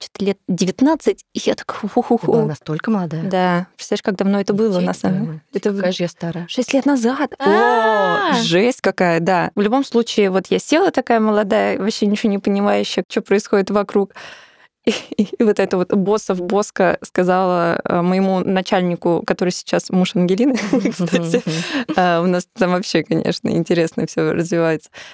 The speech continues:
Speaker 1: Она к нему подошла и сказала: «Слушай, а чё за девочка сидит, финтифлюшки рисует?» И я такая:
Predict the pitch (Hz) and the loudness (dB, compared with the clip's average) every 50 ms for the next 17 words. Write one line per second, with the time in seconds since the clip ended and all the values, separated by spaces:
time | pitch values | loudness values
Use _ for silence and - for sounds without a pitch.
0 | - _ _ - 170 190 190 185 - 208 190 - 185 190 - 226 247 240 - - | -20 _ _ -4 -2 -2 -2 0 0 -2 0 0 0 0 2 2 0 0 -2 -4
1 | - 202 185 202 196 185 180 - - _ _ - - - - 226 202 - - - | -2 0 0 2 2 0 0 -2 -4 _ _ -20 -14 -8 -6 -6 -6 -6 -8 -6
2 | 294 311 320 294 - 269 269 294 277 - - - - - 214 202 240 226 - - | -2 -2 -2 0 0 0 2 0 0 0 -4 -12 -8 -4 -2 0 -2 -2 0 -2
3 | 196 - - - - 226 - - - 185 180 - - - 175 180 - _ _ _ | -4 -4 -4 -2 -2 -2 -2 -2 -6 -6 -6 -6 -6 -8 -8 -8 -8 _ _ _
4 | - 220 214 214 240 214 214 226 208 - - 214 202 196 190 180 185 | 0 2 4 4 4 4 2 0 0 2 2 2 4 4 2 0 -2